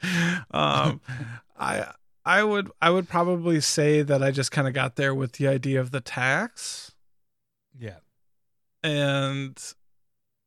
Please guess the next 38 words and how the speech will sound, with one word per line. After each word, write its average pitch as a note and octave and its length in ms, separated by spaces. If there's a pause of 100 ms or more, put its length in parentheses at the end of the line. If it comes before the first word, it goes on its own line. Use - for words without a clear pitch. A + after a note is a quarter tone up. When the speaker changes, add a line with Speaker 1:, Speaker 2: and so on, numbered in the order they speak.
(120)
Speaker 1:
one-, E3 360
once F3 180
I F#3+ 60
figured F3+ 340
out D#3 200
it - 20
was C3+ 220
white, C#3+ 340
and C#3 180
then B2+ 500 (1600)
that, D3 180
that C#3+ 140
was C#3 120
probably C3+ 560
<laughs> B2+ 80
it. B2+ 480
I, D#3+ 240
I F3 140
was A3+ 160
still F#3+ 260
kind E3+ 300
of C#3+ 120
on D3 200
it C3+ 160
being C#3+ 280
an C3 80
enchantment, C3+ 680 (220)
but, D3 320 (1000)
you D3 100
know, B2+ 260 (140)
Scars E3+ 560
of D#3+ 80
Mirrodin D3+ 360
not C3+ 300
being C#3 320
an C3 80
enchantment B2+ 600
set C3 400